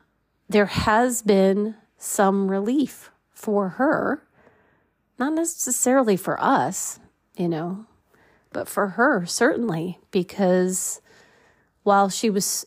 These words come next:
well super cared for, her quality of life, just, you could feel that her zest,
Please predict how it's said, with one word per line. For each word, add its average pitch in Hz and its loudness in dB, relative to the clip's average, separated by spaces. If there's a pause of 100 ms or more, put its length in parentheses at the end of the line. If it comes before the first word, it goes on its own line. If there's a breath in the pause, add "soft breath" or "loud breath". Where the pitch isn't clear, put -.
well 202 4
super 220 -2
cared 285 0
for, 185 2
her 190 -6
quality 214 2
of 165 0
life, 185 -2 (1300)
just, - -12
you 180 -4
could 202 -10
feel 208 2
that 175 0
her 180 0
zest, 180 -2